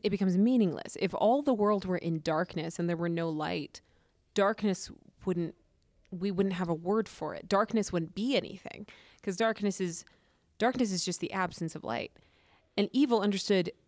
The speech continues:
by the same token, evil is just an absence where there ought to be something that is good,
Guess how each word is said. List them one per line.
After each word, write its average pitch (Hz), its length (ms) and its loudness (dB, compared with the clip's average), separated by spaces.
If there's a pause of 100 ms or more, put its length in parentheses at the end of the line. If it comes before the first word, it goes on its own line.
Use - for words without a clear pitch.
(280)
by 190 200 0
the 170 100 -6
same 180 160 -2
token, 180 400 -4 (520)
evil 240 280 2
is 185 140 -2
just - 420 -2 (640)
an 175 140 -2
absence - 720 -4 (360)
where 175 180 0
there 175 180 -2
ought 185 280 0
to 175 120 -4
be 160 280 -8 (280)
something 160 420 -6
that - 120 -10
is - 100 -12
good, - 280 -8